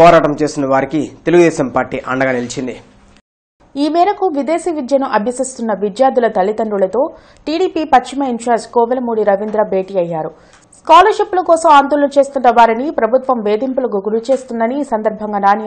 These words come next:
Speaker 2: ఆరోపించారు. అధికారులు తక్షణమే స్పందించి విదేశీ విద్యా స్కాలర్‌షిప్లను విడుదల చేసేలా చర్యలు తీసుకోవాలని డిమాండ్ చేశారు. అయితే ఆందోళన చేస్తున్న విద్యార్థుల తల్లిదండ్రులను అరెస్టుల పేరుతో భయభ్రాంతులకు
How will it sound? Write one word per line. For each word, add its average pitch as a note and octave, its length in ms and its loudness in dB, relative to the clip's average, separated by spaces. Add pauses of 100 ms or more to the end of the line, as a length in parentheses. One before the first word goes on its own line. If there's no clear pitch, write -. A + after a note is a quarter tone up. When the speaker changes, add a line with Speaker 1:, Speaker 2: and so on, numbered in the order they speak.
Speaker 2:
ఆరోపించారు. F3+ 560 -2 (460)
అధికారులు D4+ 480 4
తక్షణమే A#3+ 400 -2
స్పందించి C4 520 0 (360)
విదేశీ G4+ 460 0
విద్యా C#4 300 0
స్కాలర్‌షిప్లను C4 720 2
విడుదల B3 240 -2 (100)
చేసేలా A#3 360 0 (100)
చర్యలు A3+ 300 -2
తీసుకోవాలని G#3+ 520 0
డిమాండ్ F#3 300 -4
చేశారు. E3+ 320 -2 (380)
అయితే A3 200 0 (500)
ఆందోళన F#4 340 4 (100)
చేస్తున్న C#4 380 0
విద్యార్థుల B3 500 2
తల్లిదండ్రులను A3+ 640 0 (180)
అరెస్టుల A#3+ 480 0 (100)
పేరుతో G#3+ 360 0 (180)
భయభ్రాంతులకు A3+ 720 0